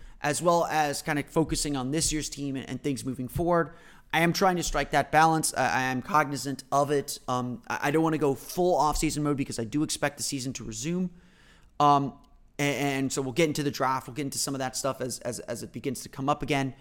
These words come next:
Uh, and again, I, I will try to make sure that I address it here. But for now, you know, I've put a lot of my focus on the history and, and rewatching some of these games and just reliving some of these moments. And, you know, it, it, it's been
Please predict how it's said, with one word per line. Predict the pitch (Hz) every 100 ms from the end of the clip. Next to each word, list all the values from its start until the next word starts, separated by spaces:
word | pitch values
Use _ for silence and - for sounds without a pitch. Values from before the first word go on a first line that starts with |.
| - - -
Uh, | 151
and | 156
again, | 151 143
I, | 147
I | 143 139
will | 143
try | 135 - 160
to | 156
make | 131
sure | - 143
that | 135 123
I |
address | 123 110 147 127
it | 123
here. | 123 131
But | 110 131 - - - - -
for | 190
now, | 190 214 196 170 123
you | 175
know, | 170 151 -
I've | 160 - - - -
put | - 214
a |
lot | 165 156
of | 156
my | 147
focus | - 147 143 -
on | 135 131
the | 123
history | 147 - 143 131
and, | 123
and | - 123
rewatching | 135 139 135 - 127
some | 135
of | 120
these | 113
games | 143 170 147
and | 139
just | 147 143 - - - - -
reliving | 160 214 190 185 175 156 147
some | - 160
of | 151 123
these | 135 123
moments. | 120 127 - -
And, | 110 113 - - - -
you |
know, | 156 147
it, | 127 139
it, | 143 135
it's | 151 -
been | - 165 151 139